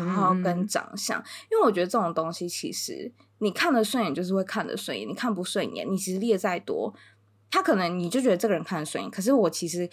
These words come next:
Speaker 2: 跟月老说我想要一，他一百八，但这个人他怎么样，他就是一七三，那你要怎么办？对不对？所以我就会觉得说，
Speaker 1: 嗯，
Speaker 2: 像这些，
Speaker 1: 嗯。
Speaker 2: 其实你自己心里就是已经有一把尺的东西，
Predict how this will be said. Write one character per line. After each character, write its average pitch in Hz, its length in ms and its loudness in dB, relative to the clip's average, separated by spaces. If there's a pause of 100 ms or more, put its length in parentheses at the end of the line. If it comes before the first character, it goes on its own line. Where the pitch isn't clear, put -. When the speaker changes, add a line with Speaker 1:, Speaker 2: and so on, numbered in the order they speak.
(180)
Speaker 2:
跟 220 180 4
月 220 80 4
老 165 140 2
说 185 160 -4
我 170 140 -2
想 160 180 -6
要 165 80 -2
一， 175 100 -6 (160)
他 - 180 -6
一 190 100 -2
百 - 200 -4 (120)
八， - 240 0 (240)
但 330 120 6
这 277 120 8
个 233 60 6
人 185 360 2
他 - 180 2 (220)
怎 202 100 2
么 165 100 -4
样， 202 120 2
他 202 80 4
就 208 100 6
是 190 80 4
一 180 120 -2
七 180 200 -2
三， 165 220 0
那 165 80 -2
你 160 80 -2
要 - 80 -4
怎 92 100 -8
么 - 140 -10
办？ - 220 -2 (560)
对 185 80 4
不 165 60 0
对？ - 180 0 (120)
所 285 160 4
以 - 20 4
我 240 80 6
就 226 140 6
会 233 100 6
觉 196 180 2
得 175 140 0
说， 202 220 6
Speaker 1:
嗯， 185 280 2
Speaker 2:
像 285 220 4
这 214 140 6
些， 196 260 4
Speaker 1:
嗯。 202 60 2
Speaker 2:
其 196 200 -2
实 190 180 -2
你 208 200 2
自 240 160 -4
己 196 140 2
心 202 200 0
里 170 140 -2
就 208 160 0
是 214 100 -2
已 180 120 -4
经 202 160 0
有 190 80 0
一 208 120 -2
把 165 240 0
尺 - 300 -4
的 - 140 -6
东 151 260 0
西， 147 240 -6